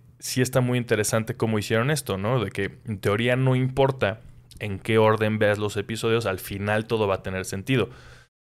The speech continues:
Pero la serie no está buena. O sea, no está mala. Pero sí de repente me tocaron, y ahí dije yo, "Bueno, a lo mejor es culpa del orden en el que me tocaron a mí específicamente los capítulos", porque de repente hubo dos, tres capítulos que para mí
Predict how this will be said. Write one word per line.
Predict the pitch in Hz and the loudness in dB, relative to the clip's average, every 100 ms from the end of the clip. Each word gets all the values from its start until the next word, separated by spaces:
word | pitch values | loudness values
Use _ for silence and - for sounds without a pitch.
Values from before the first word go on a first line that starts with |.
| _ _ _ _ _ _ _ _ - | _ _ _ _ _ _ _ _ 2
Pero | 127 | 4
la | 123 110 | 4 4
serie | 127 120 | 2 2
no | 117 | 2
está | - | 2
buena. | 117 131 107 - - - - | 2 2 -2 -10 -20 -18 -2
O | 131 | 2
sea, | 156 | 4
no | 156 175 | 4 4
está | 175 151 | 4 4
mala. | 123 175 123 - - - - - _ _ _ _ _ _ - | 6 6 4 0 -14 -20 -20 -20 _ _ _ _ _ _ -2
Pero | 131 127 | 0 2
sí | 131 160 | 0 0
de | 175 | 2
repente | 180 180 175 | 2 2 2
me | 185 | 0
tocaron, | 143 135 139 143 | 0 2 4 4
y | 127 | 6
ahí | 135 | 4
dije | 151 156 143 | 4 0 2
yo, | 180 151 | 4 4
"Bueno, | 185 151 | 4 2
a | 104 | 2
lo | |
mejor | 101 98 135 | -2 0 2
es | 143 - | 2 2
culpa | 160 151 143 | 0 4 4
del | 110 110 | 4 4
orden | 131 131 131 | 4 4 2
en | 98 | 0
el | 104 | -4
que | 104 | -4
me | 98 | -4
tocaron | 101 - 117 113 | -4 2 4 4
a | 101 | 4
mí | 139 165 | 4 4
específicamente | 110 - 98 104 98 101 95 92 104 | 2 -2 -6 -6 -8 -6 -6 -4 -4
los | 95 98 95 | -6 -8 -10
capítulos", | - 92 135 113 - | -8 -6 -6 -6 -8
porque | - 98 | -10 -6
de | 98 | -6
repente | 101 143 160 | -4 -8 -6
hubo | 202 180 - - - | -6 -6 -8 -20 -8
dos, | - 196 - | 0 0 2
tres | 180 180 | 0 2
capítulos | 165 139 170 160 | 0 0 -2 -2
que | 117 | -2
para | 101 104 | 0 2
mí | 120 135 | 2 0